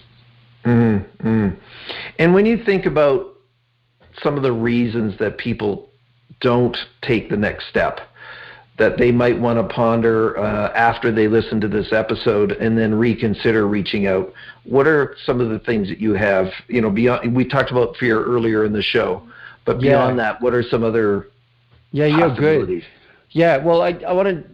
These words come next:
Speaker 2: just touch on the fear again, because some people are afraid, "What if I try everything? I really go for it, put money down, and what if I fail?
Speaker 1: Mm-hmm.
Speaker 2: What does that mean about me?" So it does take courage to say, "Let's find out." Like this, this mansion,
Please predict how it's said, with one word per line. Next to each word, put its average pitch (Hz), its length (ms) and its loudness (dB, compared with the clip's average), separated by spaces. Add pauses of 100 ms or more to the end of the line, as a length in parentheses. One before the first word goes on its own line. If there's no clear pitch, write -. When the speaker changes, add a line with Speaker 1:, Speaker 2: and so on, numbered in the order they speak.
Speaker 2:
just - 240 -6
touch 170 240 -2
on 160 80 -2
the 139 80 -2
fear 147 260 0
again, 156 320 0
because 135 260 -2
some 175 200 -2
people 160 280 0
are 131 120 4
afraid, 131 440 0
"What 147 140 0
if 175 120 -4
I 151 120 2
try 143 360 0
everything? 107 380 -2
I 110 60 -2
really 143 320 2
go 113 260 2
for 113 240 -4
it, 107 180 -6
put 139 200 -4
money 131 240 -2
down, 104 260 -2
and 104 80 -2
what 135 120 4
if 131 120 -2
I 113 60 -2
fail? - 480 -4 (480)
Speaker 1:
Mm-hmm. 104 480 2 (440)
Speaker 2:
What 139 120 2
does 143 140 2
that 143 180 2
mean 135 160 -2
about 120 320 -2
me?" 143 420 -4 (340)
So - 200 -2
it 135 340 -2
does 143 240 2
take 139 300 -2
courage 139 480 -2
to 113 80 -8
say, 123 400 -2 (960)
"Let's 180 220 -2
find 190 300 0
out." 214 260 2 (180)
Like 175 180 0
this, 240 320 -6
this 208 260 -2
mansion, 185 680 0